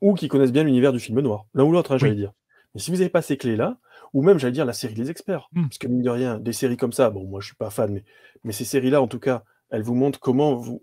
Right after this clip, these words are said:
Speaker 1: bah, vous fabriquez votre équipe avec différentes catégories de personnages,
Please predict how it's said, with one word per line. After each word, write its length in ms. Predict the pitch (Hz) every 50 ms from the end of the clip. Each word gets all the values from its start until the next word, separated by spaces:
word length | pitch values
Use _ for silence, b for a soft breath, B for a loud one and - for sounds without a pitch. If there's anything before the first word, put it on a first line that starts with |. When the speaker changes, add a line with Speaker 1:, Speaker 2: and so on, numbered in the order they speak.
| 120 110
Speaker 1:
bah, 120 | 107 104
vous 100 | 104 110
fabriquez 400 | - - 123 120 110 107 - 135
votre 220 | 117 104 104 - 113
équipe 360 | 101 - 226 254 - - 135 -
avec 260 | 120 110 107 104 107
différentes 640 | 113 160 165 - - 151 139 143 147 143 - - -
catégories 400 | - 120 - 131 117 120 117 120
de 40 | 117
personnages, 480 | - 110 - - 117 139 190 226 -